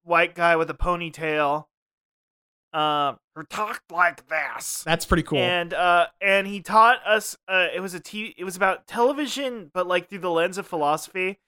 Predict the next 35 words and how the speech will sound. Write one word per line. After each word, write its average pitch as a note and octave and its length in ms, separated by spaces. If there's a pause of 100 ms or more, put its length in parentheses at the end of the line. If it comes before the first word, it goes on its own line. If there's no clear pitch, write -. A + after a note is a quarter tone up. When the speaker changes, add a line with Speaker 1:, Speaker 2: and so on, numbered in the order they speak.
(300)
Speaker 1:
But F#3 100
he G#3+ 80
taught G#3 440
a, E3+ 260 (200)
a E3 140
whole F#3 340
segment, F#3 500
like, D#3+ 220
two F#3 160
weeks F3+ 300
about D#3 380 (280)
the D#3 80
difference E3+ 380
between E3 340
men D#3+ 500
and D3 180
women's E3 360
television. A3+ 580
<laughs> - 40 (380)
Speaker 2:
Uh-huh. D#3+ 280
They, F3+ 100
Speaker 1:
Which - 120
Speaker 2:
they C#4 180
Speaker 1:
I, - 20
Speaker 2:
drive G#3+ 300
like A3+ 180
Speaker 1:
I, B3 100
Speaker 2:
this G3 220
Speaker 1:
I, D#4 40
Speaker 2:
and E3+ 80
they E3+ 100
drive E3+ 260
like D#3 160
this, D3+ 320
right? D#3 240